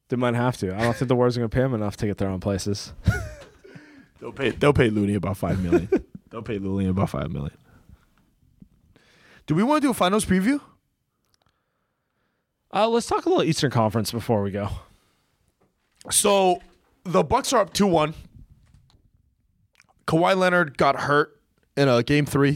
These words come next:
Speaker 2: where they squeezed it out. Uh, the Bucks shot terribly from three because it's hard to shoot from three
Speaker 1: Also,
Speaker 2: when you're
Speaker 1: they,
Speaker 2: role players.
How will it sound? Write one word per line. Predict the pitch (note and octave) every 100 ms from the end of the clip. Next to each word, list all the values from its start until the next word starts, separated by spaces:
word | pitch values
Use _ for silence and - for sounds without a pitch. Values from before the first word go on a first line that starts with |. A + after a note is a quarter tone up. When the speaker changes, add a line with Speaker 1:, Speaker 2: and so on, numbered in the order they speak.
| -
Speaker 2:
where | - B2+
they | A#2
squeezed | - C3+ C3 B2+
it |
out. | A2+ A2+ - _ _ _ _ _ _ E2+ E2+ _
Uh, | B2+ D3+ B2+ G#2+ G2+ G2 - - - _ -
the | C3+ D3+ E3+
Bucks | C#3+ F3 F#3
shot | - E3+ D#3
terribly | - D3 C#3 D3
from | - C3
three | A#2+ B2 - -
because | A2+ B2 A2+ G#2+ G#2 - - - - _ -
it's | A#2
hard | - G#2
to | A2
shoot | - A#2
from | A#2
three | A2 A2+ D3 - _ -
Speaker 1:
Also, | E3 -
Speaker 2:
when | A#2+
you're | B2 C#3
Speaker 1:
they, | B2+
Speaker 2:
role | B2+
players. | C3 A#2 C#3 -